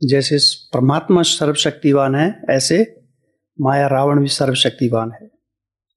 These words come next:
आधे कल्प से उसका राज्य है।" तो बाबा भी अभी आधे कल्प के लिए राज्य करता है, लेकिन फिर रावण में इतनी ताकत है जो छीन लेता है, वो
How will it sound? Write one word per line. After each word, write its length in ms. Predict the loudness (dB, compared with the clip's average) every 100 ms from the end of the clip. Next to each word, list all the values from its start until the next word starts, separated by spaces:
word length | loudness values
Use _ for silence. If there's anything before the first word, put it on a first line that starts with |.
| _ _ _ _ _ -4
आधे 240 | 0 0 0
कल्प 320 | 0 -2 -2
से 200 | -2 0
उसका 300 | 0 0 -2 -2 -8 -4
राज्य 420 | 0 0 0 0
है।" 180 | -2 -6 -16 _ _ _ _ _ _ _ _ _ _ _ _ -10
तो 100 | -4
बाबा 380 | 0 0 0 0
भी 240 | 2 0
अभी 440 | 2 2 2 -2 -4
आधे 260 | 0 0
कल्प 280 | 0 0 -2
के 60 | 0
लिए 100 | 2
राज्य 340 | 2 0 -2
करता 340 | -2 -2 0 0
है, 60 |
लेकिन 240 | 2 2 2
फिर 160 | 0
रावण 340 | -2 0 2 2
में 180 | 2 2
इतनी 200 | 0 -2
ताकत 460 | 0 -4 -4 -2
है 80 | 0
जो 440 | 2 0 -2 -12 -4
छीन 240 | 0 2
लेता 380 | 2 0 0 -2
है, 100 | -2
वो 200 | -6 -8